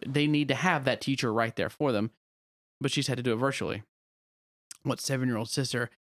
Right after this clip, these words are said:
you know, you know, wants to have their, see their brother struggle and have to deal with that, and, you know, you know, and all the other struggles that, you know, we have to deal with is, you know, how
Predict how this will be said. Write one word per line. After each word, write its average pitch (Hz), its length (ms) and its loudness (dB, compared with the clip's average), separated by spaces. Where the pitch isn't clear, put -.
you 120 120 0
know, 107 420 2
you 143 120 0
know, 117 100 2
wants 131 360 0
to - 80 -2
have 123 360 2
their, 101 220 2
see - 200 0
their 135 120 2
brother 120 340 0
struggle 117 600 0
and 113 120 2
have 120 200 2
to 117 100 0
deal 127 260 2
with 113 180 -2
that, 117 340 2
and, 120 300 0
you 127 100 -2
know, 113 420 2
you 139 100 2
know, 107 120 2
and 131 140 4
all 131 140 4
the 127 120 2
other 120 160 2
struggles 113 420 -2
that, 110 280 -2
you 123 120 -2
know, 104 200 0
we 127 260 -2
have 120 200 -2
to - 100 -6
deal 156 280 2
with 120 220 0
is, - 160 -4
you 107 80 -2
know, 104 80 -4
how - 340 -2